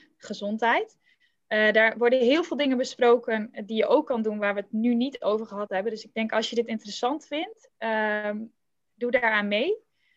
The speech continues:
Want ik, ehm, ik ge-, ik weet en ik hoor dat heel veel mensen struggelen met, eh, eh,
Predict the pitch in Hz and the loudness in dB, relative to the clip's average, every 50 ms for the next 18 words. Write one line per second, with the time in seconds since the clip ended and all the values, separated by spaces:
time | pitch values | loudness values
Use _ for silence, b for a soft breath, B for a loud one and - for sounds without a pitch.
0 | _ _ _ _ _ _ 214 220 226 240 226 - - 233 226 220 220 220 214 214 | _ _ _ _ _ _ 0 0 0 0 -2 0 2 4 4 4 4 4 2 2
1 | 208 214 - _ _ - 240 226 - - 254 - - _ - 220 202 _ _ _ | -2 -4 -10 _ _ -10 -8 -8 -6 -8 -8 -8 -10 _ -20 -20 -20 _ _ _
2 | _ _ _ _ _ _ _ _ _ _ 196 190 220 220 233 302 - - 226 220 | _ _ _ _ _ _ _ _ _ _ -4 0 2 2 2 0 -2 -4 -6 -6
3 | 220 - 214 220 208 202 196 202 214 226 233 233 240 226 208 208 220 - 226 214 | -8 -12 -10 -4 -2 -2 -2 0 -2 -2 -2 -4 -8 -8 -8 -8 -10 -10 -12 -14
4 | - - 233 220 220 220 208 190 196 196 196 190 190 - - _ - 190 190 185 | -8 -2 -2 0 0 0 -2 -4 -4 -4 -6 -8 -8 -10 -14 _ -10 -8 -8 -8
5 | 185 185 190 190 190 196 | -8 -8 -10 -10 -12 -14